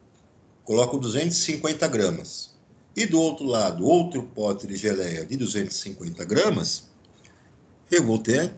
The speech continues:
a situação de equilíbrio permanecendo. Não vai alterar em nada o equilíbrio, né? No item D, e se colocarmos mais um pote de mel somente no prato da direita desta balança?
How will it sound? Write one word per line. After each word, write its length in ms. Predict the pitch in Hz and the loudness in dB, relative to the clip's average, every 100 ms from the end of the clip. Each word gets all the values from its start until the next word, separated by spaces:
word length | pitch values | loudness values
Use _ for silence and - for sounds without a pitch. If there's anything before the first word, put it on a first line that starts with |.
| - | -8
a 120 | 127 | -2
situação 520 | 120 - 135 - 131 131 | -2 2 0 2 0 0
de 80 | |
equilíbrio 500 | 139 - 113 123 170 | 0 0 0 2 0
permanecendo. 920 | - 143 143 180 254 - 208 151 - - - _ _ _ _ 113 | 4 4 4 0 -2 0 0 0 -2 -8 -20 _ _ _ _ -10
Não 160 | 127 | -6
vai 160 | 92 185 | -2 0
alterar 420 | 107 139 233 151 | 0 2 2 2
em 40 | |
nada 440 | 240 185 254 170 - - _ _ _ _ _ - - | 2 2 2 0 -4 -14 _ _ _ _ _ -14 -6
o 60 | |
equilíbrio, 520 | 101 107 95 82 82 | -4 0 2 0 -2
né? 300 | 87 160 202 - - _ - - - - - - _ _ _ - - - _ _ _ - _ - _ - | 0 0 -2 -12 -20 _ -20 -16 -16 -16 -20 -20 _ _ _ -20 -20 -20 _ _ _ -20 _ -20 _ -2
No 140 | 220 | 4
item 300 | 277 277 240 | 6 6 4
D, 300 | 131 101 - - - _ - | 6 6 4 -8 -20 _ -2
e 100 | 269 | 0
se 180 | 311 - | 0 2
colocarmos 720 | 269 226 208 185 180 156 123 | 4 4 6 4 4 2 -2
mais 440 | 139 202 269 233 | -6 0 0 2
um 140 | 180 170 | 0 -2
pote 480 | - 123 110 104 110 | -2 0 0 -2 -6
de 100 | 104 | -2
mel 380 | 101 151 139 | 2 2 2
somente 880 | - - 160 156 139 214 254 254 220 | 0 -2 0 0 0 -2 -4 -8 -4
no 140 | 190 170 | -2 -2
prato 520 | - 143 175 175 170 | -4 -2 -2 -2 -6
da 140 | 156 | -6
direita 720 | 147 143 139 135 117 - 95 | -4 2 4 4 4 -2 -6
desta 340 | 90 98 - 101 | -6 -6 -6 -6
balança? 640 | 98 90 82 76 - - | -2 -2 -4 -6 -12 -14